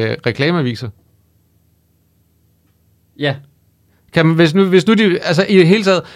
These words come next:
Speaker 2: Men
Speaker 1: hvis så siger, "Okay, nu laver vi en, øh, en avis, den er kun med vores økologiske produkter," og så siger vi, "Det er en form for politisk statement ud i alle postkasser." Det er bare landsomdel til alle husstande i Danmark.
Speaker 2: Jamen, er grunden til, at de der politikere ikke vil beskytte de der lokalaviser så meget, som der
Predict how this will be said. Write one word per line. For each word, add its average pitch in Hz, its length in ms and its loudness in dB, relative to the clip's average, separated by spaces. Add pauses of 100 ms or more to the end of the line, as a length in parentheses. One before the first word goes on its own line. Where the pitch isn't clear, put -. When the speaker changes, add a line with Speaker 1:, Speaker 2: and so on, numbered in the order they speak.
Speaker 2:
Men 185 200 -8
Speaker 1:
hvis 180 140 4
så 214 160 0
siger, 202 220 2
"Okay, 214 300 2
nu 196 100 2
laver 196 260 4
vi 170 300 4
en, 147 120 2
øh, 135 240 2 (100)
en 151 140 -2
avis, 151 280 0
den 170 240 -2
er 147 80 -2
kun 175 480 0 (1300)
med 151 160 0
vores 139 200 2
økologiske 156 680 0
produkter," 123 480 -4
og 127 100 -4
så 151 100 -4
siger 156 180 0
vi, 147 80 2
"Det 147 140 2
er 180 40 6
en 175 60 0
form 175 240 0
for 160 80 0
politisk 185 440 0
statement 175 480 -2 (340)
ud 175 180 2
i 151 40 2
alle 120 220 -2
postkasser." 120 500 -2
Det - 100 -10
er 160 60 -10
bare 151 140 2
landsomdel 147 540 0
til 143 100 -2
alle 139 160 2
husstande 131 360 -2
i 110 40 -6
Danmark. 117 280 -2 (840)
Speaker 2:
Jamen, 127 160 -6
er 135 100 -4
grunden 175 260 -4
til, 175 100 -8
at 147 60 -10
de 151 80 -6
der 143 60 -4
politikere 139 540 -6
ikke 131 160 -12
vil 127 80 -14
beskytte 139 380 -10
de 135 120 -10
der 110 100 -8
lokalaviser 117 680 -10
så 104 100 -16
meget, 98 200 -8
som 101 80 -18
der - 100 -16